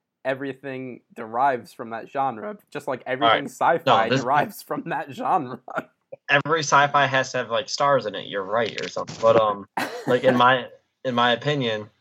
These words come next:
Speaker 2: like, th-, this is, like, what happens is, is, like, oh, there's this girl, and then there's this g-, guy, uh, and then what happens is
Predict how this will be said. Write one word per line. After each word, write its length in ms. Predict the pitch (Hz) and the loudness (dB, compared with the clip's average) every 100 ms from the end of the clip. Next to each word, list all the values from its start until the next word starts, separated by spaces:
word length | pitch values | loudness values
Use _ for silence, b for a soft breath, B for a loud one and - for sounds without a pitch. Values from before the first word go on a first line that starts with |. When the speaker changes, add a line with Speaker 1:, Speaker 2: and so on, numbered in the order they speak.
| _ _ _ | _ _ _
Speaker 2:
like, 160 | 113 107 | -2 0
th-, 160 | 113 110 | 0 -2
this 200 | 117 113 | -4 -2
is, 220 | 127 117 | -4 -2
like, 360 | 117 113 101 - | 4 6 4 -2
what 180 | 107 147 | 0 4
happens 360 | 131 127 120 104 | 6 4 2 -6
is, 140 | 104 | -6
is, 120 | 101 120 | 0 -2
like, 140 | - | 0
oh, 200 | 107 113 | 0 0
there's 200 | 117 117 | 0 -4
this 160 | 135 135 | -6 -4
girl, 440 | 151 151 123 104 | 2 4 4 4
and 100 | 107 | -2
then 120 | 113 | -4
there's 180 | 113 110 | -4 -6
this 180 | 117 110 | -6 -8
g-, 140 | - - - 123 | -12 -20 -6 2
guy, 380 | 123 101 101 | 4 4 2
uh, 280 | 107 101 104 - - - | -2 -4 -6 -8 -16 -10
and 140 | 113 | -2
then 160 | 110 117 | 2 4
what 140 | 113 | 4
happens 420 | 113 123 120 104 98 | 4 4 2 -2 -4
is 400 | 101 101 - | -4 -4 -8